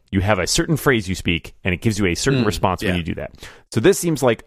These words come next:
Speaker 1: all right, we're really sort of distilling it down to, like, we wanna make a computer that understands the way you speak rather than having you memorize having to say specific things. And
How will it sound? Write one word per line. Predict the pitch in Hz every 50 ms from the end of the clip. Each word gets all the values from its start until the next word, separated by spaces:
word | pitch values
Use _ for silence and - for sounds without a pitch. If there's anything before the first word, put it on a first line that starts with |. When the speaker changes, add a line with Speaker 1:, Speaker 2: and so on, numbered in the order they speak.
| _ _ -
Speaker 1:
all | 113
right, | 90 - -
we're | 107 117
really | 131 170 202 185 170
sort | - 151 143 131
of | 117
distilling | 90 117 - - 120 113 110 107
it | 104
down | - 98 95 95
to, | - 101 92
like, | 87 - -
we | 104 117
wanna | 117 120 120 113 107
make | 101 101 -
a | 98
computer | - - 92 - 104 90 92
that | 85 87 -
understands | 73 92 90 87 - 90 85 82 80 - - - _
the | -
way | 92 90 90
you | 87 82 85
speak | - - - 87 80 - - - _ _ _ _ _ _ _ _ _ _ _ _ _ _ _
rather | 113 104 117 113 117 107 110
than | 104 104
having | 95 101 98 87 92 90
you | 87 90 87 87 - - -
memorize | 98 101 104 98 90 92 87 85 82 80 78 78 78 76 - - - - - _ _ _ _ _ _ -
having | 98 87 87
to | 82 85
say | - 87 85
specific | - - - - 76 73 73 -
things. | - 147 107 73 - - - - _ _ _ _ - - _ _ _ _ _ _ _ _ _ -
And | 127 120 110 107 107 107 101 -